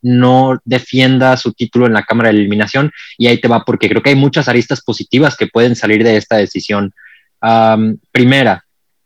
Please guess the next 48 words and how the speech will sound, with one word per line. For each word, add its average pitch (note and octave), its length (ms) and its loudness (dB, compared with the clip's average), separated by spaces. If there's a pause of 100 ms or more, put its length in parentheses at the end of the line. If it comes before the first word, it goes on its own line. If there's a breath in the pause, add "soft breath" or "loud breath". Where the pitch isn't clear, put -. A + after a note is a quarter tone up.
(120)
es D#3 420 0 (240)
que D3+ 100 2
la C3 180 2
cámara F3+ 360 2
verdaderamente D#3 760 2
se C#3+ 140 -2
vuelve C3+ 580 4
un C3 160 -2
poco C#3+ 260 -4
más C#3 220 2
difícil C3+ 400 0
de A#2 80 2
predecir. G2+ 600 -2
Como G#2 220 -4
decían, G#2+ 340 -2
si - 80 -10
estaba C3 220 0
Roman C3 320 0
Reigns B2 240 0
era A#2+ 100 2
evidente A2+ 540 0
que G2 100 -4
iba G#2+ 340 2
a, F#2+ 400 -2
a F#2+ 200 -10
guardar G2 260 -2
su G#2+ 140 -12
título, B2 340 0
sin A2 160 -6
embargo, G2+ 440 0 (260 loud breath)
que G#2+ 100 -4
no A#2 140 2
lo E3 80 4
esté, C#3+ 360 0
primera, B2+ 460 0
te - 80 -4
da A#2 80 2
una D#3+ 200 0
cámara, D#3 460 -2
insisto A2 340 -4
yo, C3 100 2
más C3 140 0
difícil B2+ 240 -2
de B2 80 0
predecir, A#2 400 -4
que - 100 -4
hubiera D3 160 2
sido E3 360 2